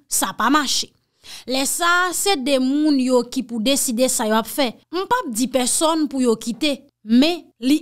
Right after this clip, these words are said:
enpòtan pou arive satisfè moun ou an seksyèlman. Lè konsa, si w pa ka fè sa, li pral kreye lakay ou yon fristrasyon seksyèl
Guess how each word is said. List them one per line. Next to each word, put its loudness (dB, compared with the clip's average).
enpòtan 0
pou -12
arive 0
satisfè -2
moun 4
ou 0
an -2
seksyèlman. -2
Lè -2
konsa, -2
si 0
w 4
pa 0
ka -2
fè -6
sa, 2
li -2
pral -2
kreye 0
lakay -4
ou -6
yon -6
fristrasyon -2
seksyèl 0